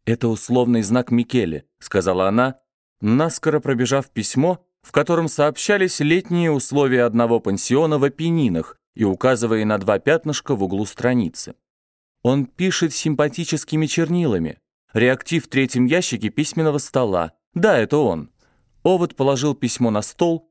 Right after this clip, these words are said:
и провёл по страницам тоненькой кисточкой. Когда на бумаге выступил ярко-синей строчкой настоящий текст письма, он откинулся на спинку стула и засмеялся. "Что такое?" быстро спросила Джемма.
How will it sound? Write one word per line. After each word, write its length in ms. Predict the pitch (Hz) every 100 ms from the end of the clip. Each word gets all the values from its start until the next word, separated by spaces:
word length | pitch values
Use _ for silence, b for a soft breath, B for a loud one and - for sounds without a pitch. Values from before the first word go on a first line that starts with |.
| _
и 120 | 123
провёл 420 | 135 147 165 208 202
по 120 | 147
страницам 760 | - 123 131 180 196 - 170
тоненькой 480 | 143 165 165 160 160
кисточкой. 760 | 156 170 - - 85 - 82 - _ _ -
Когда 300 | 98 95 127
на 100 | 123
бумаге 420 | 131 147 147 123
выступил 460 | 139 - 127 127 123
ярко-синей 840 | 117 127 - 123 - 127 123 107
строчкой 680 | - 120 120 95 - 90 - -
настоящий 720 | 113 117 139 131 110 - 101
текст 320 | - 101 -
письма, 460 | - 107 147 165 156 _ _ -
он 160 | 135
откинулся 540 | 175 - 208 190 156 143
на 120 | 135
спинку 420 | - 156 139 117
стула 540 | 107 - 185 190 175 151
и 100 | 147
засмеялся. 920 | 120 110 - 95 87 80 78 - - _ _ _ _ -
"Что 280 | - - 123
такое?" 500 | 143 - 143 80 - _ -
быстро 380 | 92 123 - 98
спросила 480 | - 101 - 104
Джемма. 460 | 110 117 87 80 73